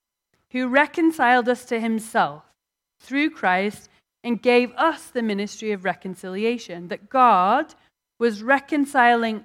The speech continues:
the world, cosmos, Greek word, meaning everything, to himself in Christ, not counting people's sins against them. And he has committed to us the message of reconciliation.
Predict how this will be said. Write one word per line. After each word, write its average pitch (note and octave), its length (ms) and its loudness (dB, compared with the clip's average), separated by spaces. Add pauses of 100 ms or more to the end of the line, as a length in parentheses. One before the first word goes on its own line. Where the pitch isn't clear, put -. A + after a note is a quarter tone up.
the G#3+ 160 -2
world, G#3+ 800 -2
cosmos, A#3+ 1300 -4
Greek G3+ 340 -14
word, G3 380 -8
meaning A3 340 -4 (320)
everything, G#3 840 -4 (1000)
to C#4 180 -2
himself C4 640 2
in A3 240 -4
Christ, F#3 580 -8
not B3 380 0
counting G#3+ 480 -8
people's G3 400 -14
sins C#4 400 -4
against A#3+ 440 -6
them. F3 240 -10 (420)
And A#3 100 -2
he C#4+ 160 0
has D#4 200 -2
committed C#4 540 -2
to - 200 -18
us B3 480 2 (260)
the A#3 80 -4
message A#3 920 0
of G#3 160 -10
reconciliation. G3 1080 -6